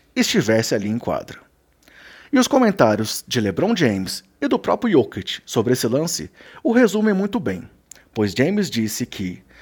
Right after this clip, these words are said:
foi um momento especial de um jogador especial, enquanto o pivô de Denver disse que grandes jogadores fazem grandes arremessos, e o que Davis fez foi isso, como o grande jogador que ele é.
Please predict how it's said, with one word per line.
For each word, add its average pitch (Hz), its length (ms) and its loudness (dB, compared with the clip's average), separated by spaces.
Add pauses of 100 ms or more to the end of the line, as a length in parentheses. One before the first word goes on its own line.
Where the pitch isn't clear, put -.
(140)
foi - 160 2
um 107 60 -2
momento 110 280 0
especial 123 640 0
de 107 120 -8
um 95 80 -4
jogador 92 360 0
especial, 190 720 0 (440)
enquanto 247 380 4
o 240 40 -4
pivô 165 320 2
de 156 100 2
Denver 170 400 2
disse 95 480 0 (380)
que 104 140 -4
grandes 202 360 2
jogadores 180 640 4
fazem 185 480 2
grandes 147 320 2
arremessos, 151 640 -4 (320)
e 240 80 4
o 247 80 4
que - 160 2
Davis 123 380 4
fez 143 460 0
foi - 240 -2
isso, 104 320 -4 (280)
como 127 220 2
o 123 60 0
grande 110 260 -2
jogador 107 420 -2
que - 120 -4
ele 143 180 0
é. - 140 -8